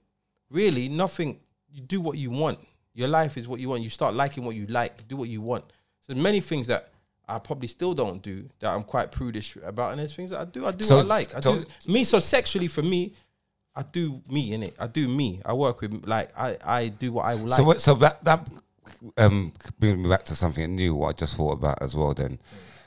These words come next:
Speaker 2: music does influence a lot of people.
Speaker 1: Hundred percent, but we know music influences people. Like, no one can't say that it doesn't.
Speaker 2: But a lot of people, no, you know, when people say, "Oh, like,
Speaker 1: You
Speaker 2: stop
Speaker 1: can't.
Speaker 2: saying the gang thing, it doesn't influence."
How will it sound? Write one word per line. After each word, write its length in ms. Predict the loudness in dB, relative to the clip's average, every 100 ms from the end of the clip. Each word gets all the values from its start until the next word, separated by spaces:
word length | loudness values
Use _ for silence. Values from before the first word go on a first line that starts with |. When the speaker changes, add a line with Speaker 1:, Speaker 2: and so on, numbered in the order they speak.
| _ _ _ -2
Speaker 2:
music 540 | 8 10 10 6 0 -8 _ _ _ _ 2
does 380 | 6 6 6 -2 2
influence 500 | 4 4 2 2 2
a 80 | 2
lot 160 | 4
of 60 | 4
people. 160 | 4 4
Speaker 1:
Hundred 100 | 2
percent, 180 | 2
but 100 | 0
we 100 | 0
know 200 | 0 0
music 340 | 0 -4 -6 -8
influences 380 | -10 -10 -12 -12
people. 240 | -10 0
Like, 240 | 0 0 -6 -16 -6
no 100 | 0
one 80 | 0
can't 240 | 0 -4
say 180 | -2 -2
that 140 | -2 -4
it 100 | -2
doesn't. 340 | -2 -2 -8 -16 -20 -8
Speaker 2:
But 100 | 4
a 20 | 6
lot 100 | 8
of 40 |
people, 220 | 6 6 6
no, 120 | 6
you 100 | 6
know, 100 | 4
when 120 | 4
people 180 | 4 4
say, 140 | 2
"Oh, 220 | 2 2 -2 -8 _ -6
like, 180 | -6 -8 -20 _ -10
Speaker 1:
You 80 | -2
Speaker 2:
stop 100 | 2
Speaker 1:
can't. 100 | 2
Speaker 2:
saying 100 | 2
the 80 | 0
gang 280 | 4 4 2
thing, 160 | -2
it 80 | -4
doesn't 240 | -4 -6 -4
influence." 520 | -6 -4 -2 -2